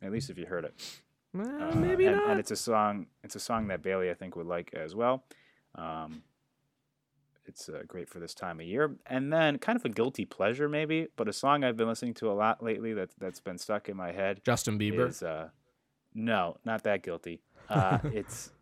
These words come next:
Speaker 1: it's, uh, I think it's called Into the Night, and this is another song, if you heard it, you would know. It's by Benny Mardones from nineteen eighty.
Speaker 2: Hank Mardukas?
Speaker 1: Uh,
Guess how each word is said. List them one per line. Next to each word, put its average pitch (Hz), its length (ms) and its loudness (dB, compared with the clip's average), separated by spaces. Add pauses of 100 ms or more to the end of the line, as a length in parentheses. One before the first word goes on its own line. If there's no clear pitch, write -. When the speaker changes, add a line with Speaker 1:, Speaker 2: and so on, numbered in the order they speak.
(180)
Speaker 1:
it's, - 440 -4
uh, 110 300 4
I 117 60 -4
think 170 140 0
it's 156 80 -4
called 131 260 6
Into 151 260 -2
the 135 120 2
Night, 120 340 6 (300)
and 107 140 -2
this 120 80 -4
is - 60 -6
another 117 260 0
song, 113 260 0
if 98 100 -12
you 98 140 -4
heard 101 180 2
it, - 80 -2
you 98 120 -6
would 92 100 -2
know. 95 180 2
It's 101 100 -2
by 90 300 0 (640)
Benny 113 420 2
Mardones 101 760 -2 (320)
from 92 160 -6
nineteen 107 420 -6
eighty. 113 300 0
Speaker 2:
Hank 220 160 0
Mardukas? 113 600 0
Speaker 1:
Uh, - 120 -16